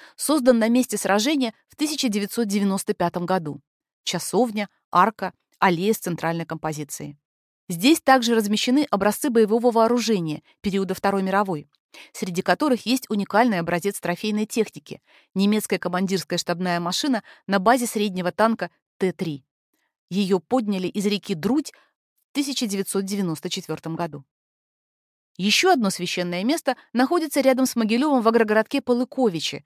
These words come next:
Полыковичская креница, со славой целебной. Учёные, кстати, целебные свойства воды подтверждают. Она на двадцать пять процентов минерализована и содержит много полезных микроэлементов.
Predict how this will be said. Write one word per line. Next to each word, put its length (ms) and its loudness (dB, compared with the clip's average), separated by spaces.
Полыковичская 800 0
креница, 640 0
со 160 -4
славой 380 -2
целебной. 720 -6
Учёные, 360 2
кстати, 300 0
целебные 420 -2
свойства 320 -4
воды 260 2
подтверждают. 680 -2
Она 240 4
на 100 4
двадцать 320 -2
пять 160 -2
процентов 440 0
минерализована 840 2
и 80 -4
содержит 500 0
много 280 0
полезных 480 -2
микроэлементов. 800 -4